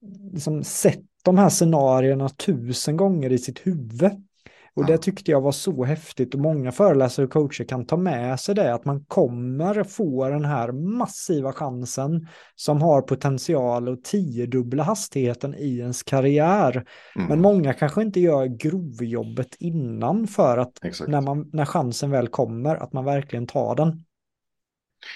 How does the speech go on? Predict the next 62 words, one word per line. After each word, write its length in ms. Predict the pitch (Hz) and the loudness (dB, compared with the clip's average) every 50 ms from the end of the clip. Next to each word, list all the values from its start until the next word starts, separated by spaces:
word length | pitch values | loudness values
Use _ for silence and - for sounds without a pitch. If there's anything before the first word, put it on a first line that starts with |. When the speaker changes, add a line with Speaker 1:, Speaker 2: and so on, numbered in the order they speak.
| - _ _ - 98 95 - - - | -20 _ _ -4 -2 -2 -2 -6 -10
Speaker 2:
Exakt, 320 | - - 110 98 - - | -4 -4 -4 -4 -2 -2
men 180 | 95 90 90 87 | -2 -2 0 -2
precis 320 | 87 85 - 104 101 - | -4 -6 -6 -6 -4 -2
så 120 | - 90 | -2 -2
är 120 | 92 107 98 | 0 0 0
det. 100 | - 92 | -2 -2
Det 100 | - 95 | -2 -2
är 80 | 92 | 0
ju, 220 | 95 92 92 87 92 95 95 95 | 0 0 0 0 -2 -4 -8 -6
det 60 | - 92 | -4 -4
är 40 | |
ju 80 | 95 113 | -4 -4
precis 240 | 117 - - 104 92 | -6 -6 -6 -6 -6
som 120 | 98 92 87 | -6 -10 -8
han 180 | 92 87 85 | -8 -8 -8
säger 380 | - - 104 - - 104 87 73 | -4 -4 -4 -2 0 0 -2 -2
också 240 | 73 - - - 80 | -2 -6 -6 -6 -6
i, 40 | - - 82 80 - - | -4 -4 -6 -6 -6 -2
i 280 | - 117 117 110 90 - - - - | 0 0 0 0 0 -2 -4 -4 -4
exakt 440 | - 95 95 - - - - - - | -4 -4 -2 -4 -8 -8 -8 -8 -10
den 80 | 95 | -8
här 160 | 85 85 82 | -8 -8 -8
föreläsningen, 640 | 82 - 107 95 85 82 101 120 - - - 101 92 | -6 -4 -2 -2 0 0 -2 -2 -4 -6 -12 -12 -10
så 100 | - 87 | -10 -10
säger 260 | - - - 92 104 107 | -8 -6 -4 -4 -2 -2
han 80 | 95 | -4
det. 100 | 87 82 | -4 -2
Så 80 | - 175 | 0 2
Speaker 1:
Ah, 220 | 190 226 233 226 | 4 6 6 6
Speaker 2:
det 100 | 196 202 | 6 4
är 40 | 196 | 4
Speaker 1:
det 120 | 180 202 196 | 4 4 4
är 100 | 196 214 | 4 4
Speaker 2:
bättre 140 | 214 214 208 | 4 4 2
att 80 | 143 | 2
Speaker 1:
den. 100 | 110 110 113 - - _ _ | 0 -4 -10 -14 -18 _ _
Speaker 2:
Ja, 340 | 87 90 90 101 107 85 80 87 87 | -2 0 2 2 2 0 0 -2 0
bland 200 | 101 95 87 87 | 0 -2 0 -2
annat. 260 | 80 78 78 - - | -2 -2 -4 -6 -8
Alltså, 160 | 85 82 - | -8 -6 -6
han 100 | 82 85 | -6 -6
säger 220 | 85 87 85 85 78 | -4 -4 -4 -4 -4
det 60 | 80 | -4
ma-, 180 | 78 80 82 85 | -6 -6 -6 -6
Speaker 1:
Ja. 60 | 80 | -6
Speaker 2:
massa 200 | 82 87 90 95 | -8 -6 -6 -4
gånger, 220 | 92 90 90 87 87 | -2 -2 -2 -2 -2
men 160 | 87 90 90 | -2 -2 -2
bland 180 | 87 92 92 | -2 -2 -4
annat 120 | 90 90 - | -4 -6 -8
så 60 | 87 | -10
säger 180 | - - 92 85 | -6 -6 -4 -4
han 80 | - | -4
det 60 | 85 | -4
så 80 | 82 90 | -4 -6
här: 100 | - - - - - - - - | -8 -8 -12 -18 -20 -14 -4 -2
"Det 80 | 98 | 0
är 120 | 95 87 95 | 0 0 0
bättre 360 | 117 123 120 - - 120 104 | -4 -4 -4 -6 -4 -4 -4
att 100 | 98 - | -4 -4
vara 220 | 90 90 87 87 | -6 -6 -6 -8
förberedd 840 | - - - 104 87 80 78 - - - 117 - - 85 - 104 | -8 -6 -4 -4 -4 -4 -6 -6 -4 -4 -6 -6 -6 -6 -8 -8